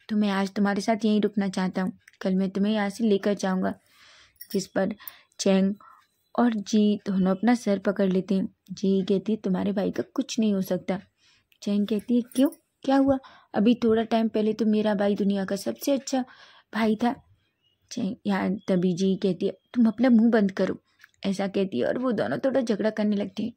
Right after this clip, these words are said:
डेविड कहता है, "तुम दोनों क्या कर रहे हो? तुम डॉग और कैट के जैसे क्यों फाइट कर रहे हो?" तभी याली जो जान की तरफ आती है और जान से कहती है, "जान, तुम क्या कर रहे हो? तुमने अभी तक ईबो को प्रपोज नहीं किया,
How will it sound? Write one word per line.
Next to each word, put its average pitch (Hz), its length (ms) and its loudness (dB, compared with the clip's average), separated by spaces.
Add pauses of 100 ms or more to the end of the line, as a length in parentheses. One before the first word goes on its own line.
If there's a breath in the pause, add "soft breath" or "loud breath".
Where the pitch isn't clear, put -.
डेविड 202 300 -8
कहता 202 240 -6
है, 254 40 -4
"तुम 294 180 -2
दोनों 320 240 -2
क्या 233 320 -4
कर 294 160 6
रहे 269 100 4
हो? 254 80 0 (720 loud breath)
तुम 233 200 4 (640 soft breath)
डॉग 233 260 2
और - 120 0
कैट 247 260 0
के 254 140 -2
जैसे 254 260 0
क्यों 294 220 0
फाइट 240 300 -2
कर 233 140 4
रहे 220 100 0
हो?" 233 180 -4 (960)
तभी 208 360 0 (840 soft breath)
याली 196 440 2 (120)
जो 208 100 -4
जान 190 280 -2
की 190 120 -2
तरफ 208 320 -4
आती 196 320 -2
है 202 80 -4
और - 280 -10
जान 190 220 -4
से - 120 -10
कहती 185 340 -4
है, 196 60 -2
"जान, 190 340 -6 (160)
तुम 240 120 0
क्या 208 300 -6
कर 202 180 -4
रहे 202 80 -4
हो? 196 120 -4
तुमने 208 360 -4
अभी 202 200 -4
तक 220 240 -4
ईबो 202 240 -2
को 254 140 -6
प्रपोज 226 540 -6
नहीं 208 240 2
किया, 196 260 -6